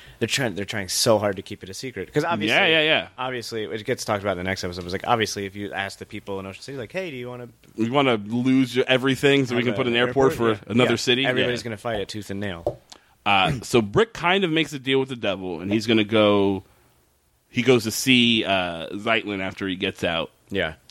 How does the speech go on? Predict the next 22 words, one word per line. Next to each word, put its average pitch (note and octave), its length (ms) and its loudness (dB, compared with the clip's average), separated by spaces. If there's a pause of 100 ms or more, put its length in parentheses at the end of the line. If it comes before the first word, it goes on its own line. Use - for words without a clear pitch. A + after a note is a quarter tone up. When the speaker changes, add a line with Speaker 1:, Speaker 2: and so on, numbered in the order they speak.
Speaker 1:
but A2+ 120 4
he's A#2+ 140 0
playing A2+ 300 -2
it F#2 100 -6
both F#2+ 200 -6
ways. D2+ 240 -6
Speaker 2:
He's - 160 -6
playing C3 340 0
both A2+ 200 -6
sides G#2+ 260 -2
of F2+ 60 -16
the F2 60 -18
fence, E2+ 360 -6
Speaker 1:
Yeah. F#2+ 200 0
Speaker 2:
exactly. A1+ 260 -14 (400)
Uh, F2+ 140 -16
'cause G2 160 -14
they're A#2 100 -2
trying B2 280 2
to A2 60 -6
find G#2 300 -2
out F#2+ 240 0